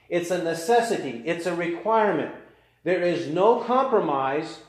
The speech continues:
on this fact that endurance is necessary. This is necessary for every saint,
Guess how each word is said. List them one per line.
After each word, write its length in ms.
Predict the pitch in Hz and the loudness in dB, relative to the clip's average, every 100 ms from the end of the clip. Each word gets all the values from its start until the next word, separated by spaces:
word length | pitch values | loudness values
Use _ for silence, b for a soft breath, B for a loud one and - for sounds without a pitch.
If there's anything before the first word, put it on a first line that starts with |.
| _ | _
on 280 | 147 170 165 | -4 -2 2
this 260 | 151 156 - | 0 0 -4
fact 500 | 175 147 - - - - - | -2 -2 -4 -12 -20 -16 0
that 280 | 160 165 175 | 2 2 0
endurance 840 | 165 143 226 214 139 147 - - _ _ 160 | -2 2 4 4 2 -4 -10 -18 _ _ -2
is 580 | 175 156 160 160 - | 4 4 4 -4 -10
necessary. 680 | 143 180 170 160 - 117 - - b b b b b b _ _ | -4 -4 -4 -6 -2 -2 -4 -12 b b b b b b _ _
This 400 | 123 196 233 269 | 4 8 8 6
is 160 | 233 202 | 0 2
necessary 640 | 240 240 185 190 170 180 | 2 0 -2 0 2 0
for 340 | 175 165 160 170 | 0 -2 -2 4
every 520 | 196 208 202 214 214 | 6 6 4 0 0
saint, 420 | - 214 139 | 2 2 2